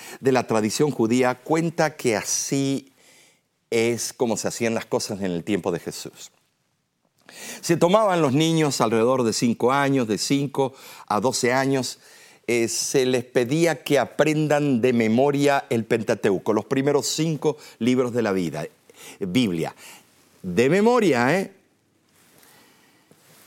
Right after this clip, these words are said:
Ese niño luego era llevado al templo para ser dedicado,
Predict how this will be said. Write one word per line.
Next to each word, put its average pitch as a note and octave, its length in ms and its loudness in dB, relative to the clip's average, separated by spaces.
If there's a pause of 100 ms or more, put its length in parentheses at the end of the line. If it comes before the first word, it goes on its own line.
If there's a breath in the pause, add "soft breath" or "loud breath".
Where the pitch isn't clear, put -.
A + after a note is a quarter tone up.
Ese A#3+ 300 2
niño A#3+ 340 2
luego G#3+ 680 0
era F3 240 4
llevado D#3+ 460 2
al B2+ 180 0
templo E3+ 480 0
para B2 180 2
ser D#3 300 0
dedicado, A2 720 0